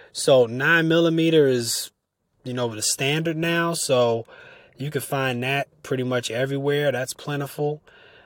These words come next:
Um, thirty-eight Special, even though that's an older round,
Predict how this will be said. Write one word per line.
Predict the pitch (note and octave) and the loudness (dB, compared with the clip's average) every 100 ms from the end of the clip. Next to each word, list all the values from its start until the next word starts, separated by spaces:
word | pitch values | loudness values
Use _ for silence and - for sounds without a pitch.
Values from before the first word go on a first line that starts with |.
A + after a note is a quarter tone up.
| _ - | _ -8
Um, | A#2+ | -8
thirty-eight | - D#3 F3 F3+ E3 D3+ | 2 6 8 8 6 6
Special, | - E3 E3 - C#3 B2+ | 4 4 4 2 0 0
even | C3+ C#3+ C3+ | -4 -4 0
though | C3 | 0
that's | B2+ C#3+ D#3+ | 2 0 -2
an | C3+ | -4
older | A2 B2+ C3+ C3 B2 A#2+ A2+ A2 | -2 2 4 4 2 0 -2 -8
round, | A2+ C3+ D#3 D3+ F#3 G#2+ A2 | -4 0 2 2 0 -4 -10